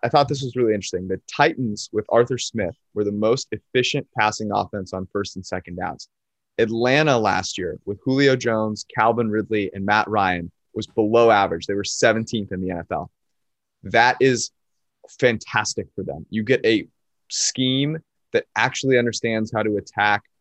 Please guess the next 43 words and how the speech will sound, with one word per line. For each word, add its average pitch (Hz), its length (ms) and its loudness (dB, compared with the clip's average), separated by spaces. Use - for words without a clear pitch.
on 98 140 -2
early 117 300 2
downs 101 420 -2
with 101 200 -10
play 98 180 0
action. 95 540 -2
And 113 100 0
they 110 120 4
also 147 400 6
don't 120 180 2
have 104 140 0
Derrick 95 320 4
Henry, 101 320 -2
which 104 180 -6
should 127 640 2
allow 104 320 4
them 104 240 0
to 104 160 -10
pass 98 380 0
more 104 460 0
on 104 120 -2
early 98 280 0
downs. 90 420 -6
Matt 123 260 4
Ryan, 131 280 4
sixth - 360 -2
highest, 135 380 0
uh, 107 280 0
P-, 131 280 -2
raw 113 260 4
P 135 180 -2
F 127 120 -2
F 117 160 -2
grade 110 380 -2
per - 180 -4
snap, - 520 -2
uh, 98 200 -4
in 104 200 -4
clean 117 280 -6
pockets 98 440 -2
in 90 80 -10
twenty 95 300 -8
twenty. - 320 -12